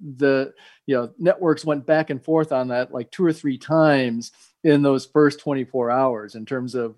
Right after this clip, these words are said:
you know, who won that state. So they avoided that problem of they, you know, you had the one early call of Arizona by Fox, which really, you know, annoyed the, the Trump people. Turns out they were right. I mean, Arizona came in,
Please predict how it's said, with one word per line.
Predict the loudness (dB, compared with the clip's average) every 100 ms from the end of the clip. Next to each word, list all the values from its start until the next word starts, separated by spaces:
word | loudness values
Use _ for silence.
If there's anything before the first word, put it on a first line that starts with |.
| -12
you | -6
know, | -6
who | -2 -2
won | 0 -2 -2
that | -6 -8
state. | -6 0 0 0 -14 -20 -2
So | 4
they | 4
avoided | 4 2 4 2 -2
that | -4 -4 -6
problem | -10 -10 -12 -12 -10
of | -4 2
they, | 6 6
you | 4 0 -16 0
know, | 4
you | 4
had | 4 2
the | 2
one | 2 0
early | 0 0 0 -2
call | -4 -2 -2
of | -2
Arizona | -4 -4 -6 -6 -8
by | -10 -10
Fox, | -6 -6 -8 -14 -18 -10
which | -10 -10 -2
really, | 0 0 -2 -8 -4
you | -2
know, | -2 -2 0
annoyed | 4 4 4 4 2
the, | -2 -2
the | -4
Trump | 0 0 0
people. | -4 -4 -2 -4 -6 -20 _
Turns | 2 4
out | 4 4
they | 4
were | 4
right. | 0 -6 -8 _
I | -10
mean, | -8 -8 -6
Arizona | -6 -6 -6 -6 -6
came | -6 -6 -6
in, | -6 -8